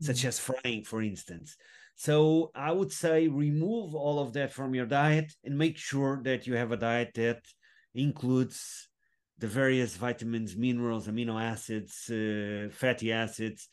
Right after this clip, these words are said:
Speaker 1: and, uh, also phytochemicals and the microbiota accessible carbohydrates. So that would be my main recommendation. And then you can choose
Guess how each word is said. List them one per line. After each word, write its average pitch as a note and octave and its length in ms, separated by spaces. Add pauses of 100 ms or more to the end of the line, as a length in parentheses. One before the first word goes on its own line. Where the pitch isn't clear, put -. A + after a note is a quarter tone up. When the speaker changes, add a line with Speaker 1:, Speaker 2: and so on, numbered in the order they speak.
(420)
Speaker 1:
and, A#2+ 400
uh, A#2+ 180
also B2+ 440
phytochemicals A2+ 880
and A#2 200
the A2 60
microbiota A2 800
accessible G2+ 540
carbohydrates. E2+ 800 (480)
So C3 200
that D#3 340
would C3 160
be C3+ 220
my C3 200
main B2+ 300
recommendation. C3+ 920
And D3 240
then F3 400
you D#3 160
can B2 200
choose C3+ 460